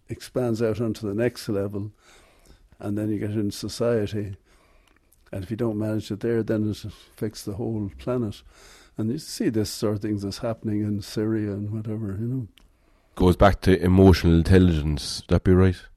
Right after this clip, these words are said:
Speaker 1: What do you mean by that?
Speaker 2: Emotional intelligence is about taking personal responsibility for your emotions, that you're not projecting outside.
Speaker 1: That's, that's the essential of it, that you manage, if you like,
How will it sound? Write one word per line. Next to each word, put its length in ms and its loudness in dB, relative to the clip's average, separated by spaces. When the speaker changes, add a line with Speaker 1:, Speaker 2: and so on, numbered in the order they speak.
Speaker 1:
What 220 -6
do 80 -2
you 60 -2
mean 260 -2
by 80 -10
that? 240 -14
Speaker 2:
Emotional 260 4
intelligence 640 2
is 260 0
about 320 0
taking 300 0
personal 360 -4
responsibility 640 0
for 140 0
your 120 4
emotions, 560 2
that 140 -4
you're 100 0
not 200 4
projecting 460 2
outside. 640 4
Speaker 1:
That's, 340 -10
that's 640 -8
the 60 -10
essential 500 -8
of 140 -8
it, 60 -12
that 200 -8
you 180 -6
manage, 580 -4
if 180 -10
you 100 -6
like, 240 -2